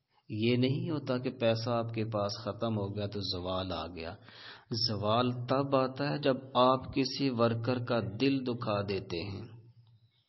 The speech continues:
जो आपकी अनापरस्ती में, आप जो उस तकब्बर के घोड़े पर बैठे हुए होते हैं, आपको महसूस नहीं होता। जवाल तब आता है कंपनियों में, कारोबार में, बिजनेस में,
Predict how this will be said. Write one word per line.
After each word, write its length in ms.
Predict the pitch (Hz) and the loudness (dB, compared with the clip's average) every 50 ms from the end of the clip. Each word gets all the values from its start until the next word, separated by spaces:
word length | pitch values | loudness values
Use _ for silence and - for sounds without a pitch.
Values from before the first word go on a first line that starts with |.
| _ _ - - _ _ _ _ _ - | _ _ -20 -20 _ _ _ _ _ -2
जो 140 | 120 110 110 113 - 117 110 113 117 | 0 0 0 0 2 2 4 6 6
आपकी 440 | 120 120 117 - - 123 117 117 - - | 6 4 2 0 0 0 0 -2 -2 0
अनापरस्ती 880 | 120 120 120 123 123 123 123 120 113 113 110 - - - 127 120 120 | 0 2 4 4 4 4 4 4 4 4 2 0 -2 -2 0 0 0
में, 440 | 113 104 87 87 95 113 - - - - - - - - - - - - _ - | 0 0 -2 -2 -4 -6 -8 -10 -12 -12 -14 -16 -16 -18 -20 -20 -20 -10 _ 2
आप 320 | 107 107 107 110 113 - - - | 4 4 4 4 2 0 0 0
जो 100 | 113 110 | 2 2
उस 220 | 110 - - - | 2 0 -2 -2
तकब्बर 480 | 120 113 120 117 107 107 110 120 120 117 | -2 0 0 0 0 0 0 0 0 0
के 280 | 117 - 110 104 101 | 0 0 -2 -2 -2
घोड़े 380 | 101 101 95 98 101 113 123 120 | -2 -4 -4 -2 0 2 2 2
पर 260 | 123 123 113 110 98 | 2 2 2 2 2
बैठे 340 | - 95 90 90 - 107 104 | 0 0 -2 -2 -2 0 0
हुए 220 | 101 95 95 95 | 0 -2 -2 -4
होते 360 | 90 92 92 87 - - 104 | -4 -4 -6 -6 -6 -4 -2
हैं, 240 | 107 104 107 117 127 | -2 -2 -2 -2 -2
आपको 360 | 123 123 120 123 123 120 120 | -2 -2 -4 -4 -2 -2 -2
महसूस 580 | 110 110 104 104 98 104 - 110 113 123 123 120 | 0 0 0 -2 -2 -4 -2 -2 -2 -2 -2 -2
नहीं 340 | 127 127 120 117 120 131 131 | 0 0 0 2 0 0 0
होता। 640 | 120 104 110 120 - - - - - - - - - - _ _ _ _ _ - - - _ _ - | 0 -2 -4 -4 -6 -8 -8 -8 -10 -14 -18 -20 -20 -20 _ _ _ _ _ -20 -20 -20 _ _ -6
जवाल 580 | 117 107 107 107 98 - 98 101 110 117 123 - - - - - - - - - - - - - - | -4 -2 0 0 0 2 2 4 4 4 4 2 -2 -6 -8 -10 -12 -14 -16 -16 -18 -20 -20 -4 0
तब 320 | - 139 143 143 - - - | 2 2 2 2 0 0 2
आता 420 | 127 123 120 117 120 127 127 123 120 | 2 2 2 2 2 2 4 4 4
है 140 | 120 117 113 | 2 0 -2
कंपनियों 760 | 113 117 113 117 113 113 113 110 113 113 113 113 117 117 117 | -4 -8 -4 -2 0 0 0 0 0 -2 0 0 0 0 0
में, 320 | 110 107 104 110 117 113 | 0 0 0 0 -2 0
कारोबार 720 | - 110 101 101 101 95 90 92 92 92 95 101 104 107 107 | 0 0 2 2 0 -2 -2 -2 -2 -2 0 0 0 -2 -2
में, 360 | 104 101 101 107 123 123 110 | -4 -4 -4 -4 -4 -4 -2
बिजनेस 480 | 107 104 98 104 104 104 107 104 101 - | -2 -2 -2 -2 -2 -2 -4 -4 -4 -8
में, 400 | 92 90 95 113 143 - - - | -8 -8 -8 -8 -8 -10 -12 -14